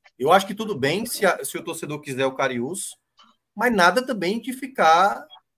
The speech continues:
exaltando, não, velho. Tem que, tem que, tem que cobrar do cara, entendeu? Se o cara rouba uma laranja, se o cara rouba um banco, sei lá, dez milhões de, de, de reais, velho, o cara tem, o cara, o cara tem que ser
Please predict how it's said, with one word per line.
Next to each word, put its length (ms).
exaltando, 520
não, 240
velho. 200
Tem 100
que, 180
tem 200
que, 480
tem 140
que 100
cobrar 300
do 100
cara, 260
entendeu? 400
Se 120
o 40
cara 200
rouba 200
uma 140
laranja, 360
se 100
o 40
cara 200
rouba 220
um 100
banco, 460
sei 160
lá, 380
dez 320
milhões 340
de, 300
de, 200
de 100
reais, 680
velho, 260
o 20
cara 180
tem, 140
o 40
cara, 220
o 140
cara 180
tem 140
que 80
ser 640